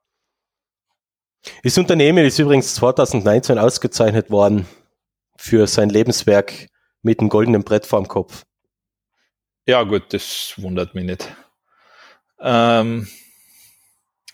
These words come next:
Speaker 2: die Einmaligkeit des Wassers liegt darin, dass es auf natürliche Weise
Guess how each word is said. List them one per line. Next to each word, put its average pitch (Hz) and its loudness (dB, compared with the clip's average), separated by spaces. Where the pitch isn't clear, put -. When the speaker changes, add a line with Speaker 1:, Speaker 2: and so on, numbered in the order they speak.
Speaker 2:
die - -8
Einmaligkeit 170 0
des 123 -6
Wassers 123 -2
liegt 117 -6
darin, 127 0
dass 117 -2
es 113 -12
auf - -6
natürliche 156 -2
Weise 127 -2